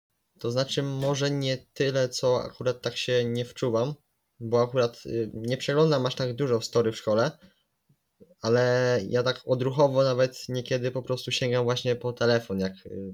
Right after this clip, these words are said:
rozmawialiśmy chyba dwa podcasty temu właśnie o tym, że tak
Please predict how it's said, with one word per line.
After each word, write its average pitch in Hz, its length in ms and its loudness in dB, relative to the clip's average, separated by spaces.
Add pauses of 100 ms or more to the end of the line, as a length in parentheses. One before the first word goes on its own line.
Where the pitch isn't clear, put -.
(120)
rozmawialiśmy 107 720 -2 (400)
chyba 104 580 -2 (380)
dwa 110 220 -4
podcasty 107 840 -4
temu 101 280 -4
właśnie 95 280 -6
o 95 40 -6
tym, 95 140 -8
że 101 80 -12
tak 98 160 -10